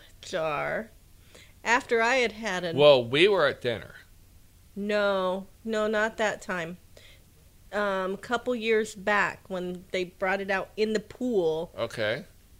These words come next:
Speaker 1: For sexual favors, you know, 'cause silicone lube, you can give great hand jobs, or you
Speaker 2: Right.
Speaker 1: can have sex in the pool. And, um,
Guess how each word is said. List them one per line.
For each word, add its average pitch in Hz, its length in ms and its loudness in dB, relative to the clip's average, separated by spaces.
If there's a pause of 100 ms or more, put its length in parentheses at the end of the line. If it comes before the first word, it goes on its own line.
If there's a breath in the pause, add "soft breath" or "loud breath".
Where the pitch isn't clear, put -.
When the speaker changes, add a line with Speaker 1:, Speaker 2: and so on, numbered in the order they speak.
(160)
Speaker 1:
For 269 100 -4
sexual 294 480 0
favors, 240 720 -2
you 214 120 -2
know, 220 200 -2
'cause 226 200 -8
silicone 254 520 -6
lube, 220 320 -4
you 202 80 -10
can 208 180 -8
give 190 180 -6
great 220 240 -8
hand 240 240 -8
jobs, 165 400 -4
or 131 60 2
you 135 40 4
Speaker 2:
Right. 123 240 4
Speaker 1:
can 277 80 -4
have 240 140 -8
sex 269 320 -8
in 240 60 -8
the 214 40 -6
pool. 226 460 -6 (560 loud breath)
And, 220 560 2
um, 208 380 -2